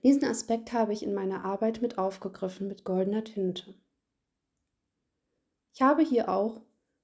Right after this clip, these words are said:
bewusst das Farbspektrum Blau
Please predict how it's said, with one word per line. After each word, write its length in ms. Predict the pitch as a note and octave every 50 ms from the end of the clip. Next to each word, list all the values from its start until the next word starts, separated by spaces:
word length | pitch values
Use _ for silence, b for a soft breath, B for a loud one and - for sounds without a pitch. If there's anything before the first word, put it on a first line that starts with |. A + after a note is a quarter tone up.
| _ _ _ _ _ _ _ _ _ _ _ _ _ _
bewusst 580 | G#3 G3 F#3 A3+ C4 D#4+ - - - - - _ _ _ _ _ _ _ _ _
das 140 | G#3+ G#3 -
Farbspektrum 1000 | - - - G#3 G#3 A3+ A3+ - - - C#4+ C#4 C#4 C#4 - - B3+ B3 B3+ -
Blau 560 | - G#3 G3+ G3 G#3 A#3 C#4 F4 - -